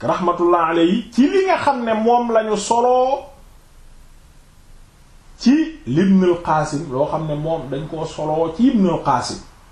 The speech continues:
Li ñu solool Ibn al-Qasim di al-Utaki, boroom Mudawwana, rahmatullah alayhi, moom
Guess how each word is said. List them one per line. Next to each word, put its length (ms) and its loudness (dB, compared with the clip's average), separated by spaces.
Li 200 0
ñu 140 4
solool 500 2
Ibn 200 0
al-Qasim 680 0
di 160 -4
al-Utaki, 840 -2
boroom 320 2
Mudawwana, 600 0
rahmatullah 760 0
alayhi, 360 0
moom 580 2